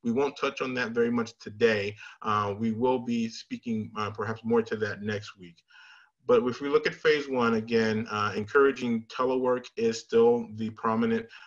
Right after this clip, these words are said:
uh, feature of this phase, right? Return to work, uh, of workers in, in, in different waves, so to speak. They say phases here, but different waves is what we presented last week.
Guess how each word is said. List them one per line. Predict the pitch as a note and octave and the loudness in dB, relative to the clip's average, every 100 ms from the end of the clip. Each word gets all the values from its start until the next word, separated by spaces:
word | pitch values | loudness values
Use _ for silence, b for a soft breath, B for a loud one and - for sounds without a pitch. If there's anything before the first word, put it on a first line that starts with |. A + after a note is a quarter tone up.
| - | -10
uh, | G#2 G#2 G2 G2+ | -4 -2 -2 -4
feature | G2+ - B2+ - A2 | -8 -8 -10 -2 0
of | A2 G#2+ | 0 0
this | A2+ - | -2 -2
phase, | - F#2+ - - - | -6 -6 -6 -20 -12
right? | F#2 F#2+ E2+ | -8 -8 -8
Return | G2 - B2 B2+ | -14 -4 -2 -2
to | |
work, | A#2+ A#2+ A#2 - B B | 2 2 2 -8 B B
uh, | A2 G#2 G#2+ | -6 -4 0
of | G#2+ G2+ G2+ | 0 -2 0
workers | A2+ A#2 - A2+ A2 - | 4 4 4 -2 -2 -6
in, | G#2+ G#2 G2 F2+ | -4 -4 -6 -8
in, | G#2 F#2 G2 F#2+ G2+ | -8 -8 -10 -10 -12
in | G2+ | -4
different | A2+ A2 F2+ F#2+ | -4 -2 -4 0
waves, | G#2+ A#2 C#3 - - | 0 -2 -6 -12 -16
so | - B2 | -8 -6
to | A#2+ | -6
speak. | - B2+ A#2 | -8 -10 -6
They | A2 | -8
say | - G#2 | -8 -12
phases | - A#2+ A#2+ A2+ | -6 -4 -4 -6
here, | A#2 A2 | -4 -4
but | G#2+ G2+ | -4 -4
different | G#2+ F#2+ G2+ | -8 -6 0
waves | A#2 B2 A#2 | 2 0 -4
is | |
what | A2 G#2 | -6 -4
we | A2 | -6
presented | A2 G#2+ G2 G2+ | -6 -10 -8 -8
last | G#2+ A#2+ A#2+ - | -6 -4 -6 -4
week. | A#2 A2+ | -4 -4